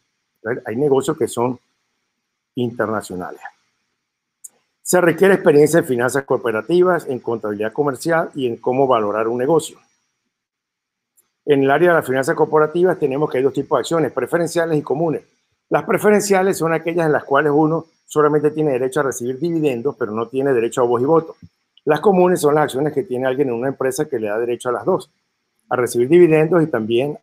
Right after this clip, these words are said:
a tomar decisiones dentro de la empresa en una junta directiva, por ejemplo.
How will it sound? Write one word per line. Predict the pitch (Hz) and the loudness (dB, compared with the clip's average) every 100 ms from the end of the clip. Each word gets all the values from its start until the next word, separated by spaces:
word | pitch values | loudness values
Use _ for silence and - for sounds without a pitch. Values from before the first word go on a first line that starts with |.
| _ | _
a | 123 143 - _ _ _ _ | -4 -4 -6 _ _ _ _
tomar | - 127 127 | -2 0 4
decisiones | 147 117 - 127 143 120 | 2 0 -2 0 2 0
dentro | 117 110 | -2 -4
de | 107 | -4
la | |
empresa | 101 135 156 160 | -2 0 2 2
en | 123 | -2
una | 123 120 | -2 -2
junta | 127 113 | -4 0
directiva, | 120 104 92 147 123 | 0 0 -4 0 0
por | - 101 | 0 -2
ejemplo. | 139 127 | -2 -4